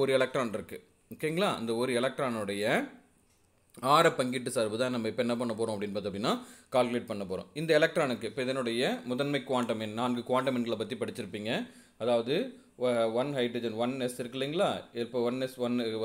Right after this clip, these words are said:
ஒன் ஹெச் ஒன் எலக்ட்ரான் இருக்கு இல்லைங்களா, இதுல என்ன இருக்கும் அப்படின்னு பார்த்தோம் அப்படின்னா, புரோட்டான் வந்து சென்ட்ரல் இருக்கும், எலக்ட்ரான் வந்து என்ன இருக்கும் அப்படின்னா, அதாவது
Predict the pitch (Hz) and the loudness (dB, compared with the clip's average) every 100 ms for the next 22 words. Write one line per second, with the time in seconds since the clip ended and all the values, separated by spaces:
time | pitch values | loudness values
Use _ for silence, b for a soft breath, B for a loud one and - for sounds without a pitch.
0 | 110 107 117 120 139 123 117 120 101 110 | 2 2 0 -2 -2 -4 -2 -4 -4 -2
1 | 113 120 123 117 117 120 151 120 117 127 | -2 0 -2 -2 -4 -2 0 2 0 -2
2 | 123 117 110 104 101 113 202 - 117 123 | -2 -4 -4 -4 -4 -6 -6 -8 -2 0
3 | 123 123 113 113 160 202 - 117 113 131 | 2 0 0 -2 -4 -6 -8 -8 -4 -4
4 | 113 95 113 190 - B B 113 127 139 | -4 -6 -4 -4 -8 B B -2 -2 0
5 | 131 123 123 120 117 107 113 214 - 131 | -2 -2 -2 -2 -4 -4 -6 -6 -8 0
6 | 127 131 | 2 2